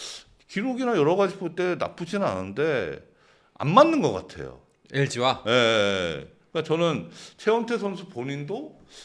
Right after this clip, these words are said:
Speaker 1: 타구단 이적을 희망하지 않을까.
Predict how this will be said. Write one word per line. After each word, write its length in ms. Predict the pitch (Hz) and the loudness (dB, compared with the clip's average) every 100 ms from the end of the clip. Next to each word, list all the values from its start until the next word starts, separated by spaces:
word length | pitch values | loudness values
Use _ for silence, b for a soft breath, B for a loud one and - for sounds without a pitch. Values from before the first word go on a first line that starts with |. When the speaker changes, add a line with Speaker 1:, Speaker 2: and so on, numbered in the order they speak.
| B | B
Speaker 1:
타구단 460 | - 214 220 220 202 | -12 -8 0 2 2
이적을 600 | 151 143 135 135 131 123 | 0 0 0 0 -2 -4
희망하지 460 | - 220 202 156 127 | -6 -2 -2 -2 -6
않을까. 720 | 87 92 82 73 76 73 65 | -8 -10 -10 -8 -8 -10 -14